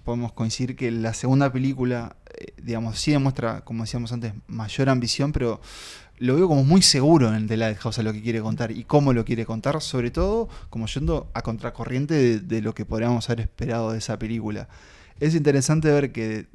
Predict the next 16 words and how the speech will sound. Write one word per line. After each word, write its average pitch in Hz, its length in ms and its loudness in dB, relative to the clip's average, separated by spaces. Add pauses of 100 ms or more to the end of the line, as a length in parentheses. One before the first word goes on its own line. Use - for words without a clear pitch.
The 117 120 0
Witch 135 380 2
es 127 140 -2
una 127 140 2
película 120 340 0
de, 101 300 -6 (460)
de 110 160 -4
cuatro 139 320 2
millones 120 420 -2
de 113 60 0
dólares 117 260 0
de 110 80 -6
presupuesto, - 640 -8 (160)
que 104 80 -8
me 101 40 -8
parece 110 300 -6